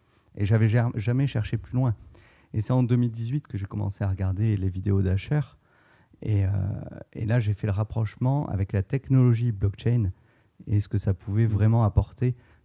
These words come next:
Speaker 1: notamment dans la santé, euh, mais dans les assurances, dans tout. Et j'ai pris une claque.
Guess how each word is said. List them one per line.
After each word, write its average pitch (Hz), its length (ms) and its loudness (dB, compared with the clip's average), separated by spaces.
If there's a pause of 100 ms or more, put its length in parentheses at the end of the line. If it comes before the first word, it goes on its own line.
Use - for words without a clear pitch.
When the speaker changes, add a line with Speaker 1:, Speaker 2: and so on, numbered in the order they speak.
Speaker 1:
notamment 98 680 0
dans 95 120 0
la 90 120 0
santé, 110 640 0
euh, 90 160 2
mais 95 320 -2
dans 98 180 -6
les 98 180 -2
assurances, 107 540 -4
dans 92 180 -2
tout. 131 200 -6 (1040)
Et 104 60 -2
j'ai 92 140 -2
pris - 180 -2
une 98 160 0
claque. 123 400 -4